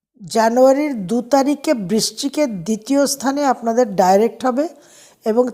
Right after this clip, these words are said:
তারপর বুধ ধনু রাশিতে থার্ড হাউসে প্রবেশ করবে সেভেন্থ জানুয়ারি। তারপর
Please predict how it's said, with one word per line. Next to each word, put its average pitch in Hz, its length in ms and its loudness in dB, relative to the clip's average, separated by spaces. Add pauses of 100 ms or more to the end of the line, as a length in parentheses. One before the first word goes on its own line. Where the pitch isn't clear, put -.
তারপর 220 380 4 (160)
বুধ 254 180 2 (300)
ধনু 220 220 4 (100)
রাশিতে 285 340 0 (160)
থার্ড 233 320 4
হাউসে 277 340 0
প্রবেশ 220 260 2 (140)
করবে 254 260 6 (1120)
সেভেন্থ 254 420 2 (120)
জানুয়ারি। 139 420 -2 (800)
তারপর 247 340 2